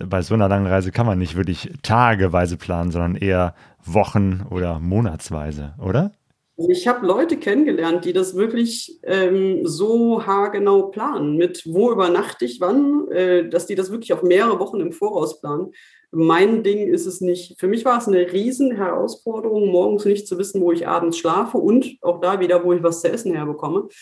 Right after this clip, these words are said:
Speaker 2: Ähm, aber man gewöhnt sich tatsächlich dran. Und meine Erfahrung zumindest war, dass ich alles hätte planen können, aber das heißt nicht, dass es wirklich so stattfindet. Es sind so viele Unwägbarkeiten da drin. Es kann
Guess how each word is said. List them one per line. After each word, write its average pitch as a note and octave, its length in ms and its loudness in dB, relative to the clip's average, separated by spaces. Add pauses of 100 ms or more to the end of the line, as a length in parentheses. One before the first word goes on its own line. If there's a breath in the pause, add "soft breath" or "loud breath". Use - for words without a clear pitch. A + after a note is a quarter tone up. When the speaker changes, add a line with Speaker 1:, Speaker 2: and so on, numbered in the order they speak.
(300 loud breath)
Speaker 2:
Ähm, F#3 500 2 (720)
aber E3+ 120 6
man E3+ 160 6
gewöhnt F#3 340 4
sich F#3 140 -6
tatsächlich D#3 480 -6
dran. D#3+ 300 -2
Und E3 260 0 (260)
meine G#3 420 2
Erfahrung G#3+ 500 -2
zumindest F#3+ 420 -2
war, F3 260 2
dass - 500 -8 (1200)
ich - 520 -4
alles D#3+ 420 4
hätte D#3 180 -2
planen D3+ 440 0
können, C#3+ 280 2
aber C#3+ 280 0
das C3+ 340 -2
heißt - 380 -4
nicht, D3 360 4
dass C3+ 160 -2
es C#3 140 -8
wirklich C#3+ 300 -4
so D3+ 100 -2
stattfindet. C3+ 560 -6
Es D3 140 -8
sind E3 180 2
so F#3+ 120 4
viele F#3+ 260 0
Unwägbarkeiten E3 880 0
da D3 80 0
drin. D#3 220 0
Es E3 160 -2
kann F3 360 0